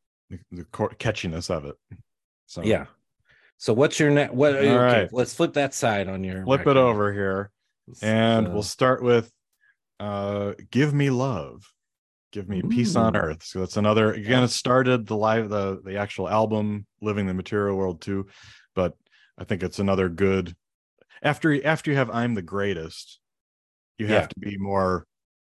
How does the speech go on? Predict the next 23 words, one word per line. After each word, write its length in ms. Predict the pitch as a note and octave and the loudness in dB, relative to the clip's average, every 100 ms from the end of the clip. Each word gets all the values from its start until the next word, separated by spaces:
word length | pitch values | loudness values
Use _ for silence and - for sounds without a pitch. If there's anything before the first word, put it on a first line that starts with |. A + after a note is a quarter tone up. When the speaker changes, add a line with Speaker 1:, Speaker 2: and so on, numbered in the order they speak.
| _ _ F2+ | _ _ -12
Speaker 1:
uh, 180 | F#2 - | -6 -4
Speaker 2:
Yes. 340 | F2+ F2 F2 - | -4 -8 -12 -8
Speaker 1:
respectful 920 | A2+ - - B2+ - - G2 F2+ F2+ F#2 | -8 -6 -2 -2 -4 -6 -2 -2 -4 -4
and 360 | F2+ F2+ F2+ | -6 -6 -6
humble 560 | - A#2 G#2 E2 D2+ D#2 - _ - | -6 -2 0 -2 -6 -10 -16 _ -18
and 480 | F2 F2 E2+ E2 _ - _ - | -12 -10 -10 -12 _ -20 _ -2
give 160 | A2 | 0
me 120 | G#2 F#2 | 0 0
some 180 | - | -2
peace 320 | F#2 C3 A#2 A2 | -4 -2 -2 0
on 180 | F#2 | 0
earth. 340 | F#2 E2 E2 - | -2 -4 -8 -12
And 120 | F#2 | -8
so 140 | - G#2+ | 0 2
I've 80 | |
got 160 | G#2 B2 | 4 4
a, 220 | G#2+ G#2+ | 2 0
a 40 | F#2 _ - | -4 _ 0
back-to-back, 680 | B2+ B2+ A2+ G2+ G#2 G2+ - - _ _ _ _ | 2 2 0 0 0 0 -6 -20 _ _ _ _
uh, 340 | F#2+ F2+ F2 E2+ | -14 -12 -12 -12
l-, 220 | F2 F#2+ G2 - | -10 -12 -12 -18
peace 540 | - C3 A2 - - - _ _ _ _ - | -4 0 0 -2 -8 -12 _ _ _ _ -10
or, 420 | F#2+ F#2 E2+ E2+ | -4 -2 -2 -6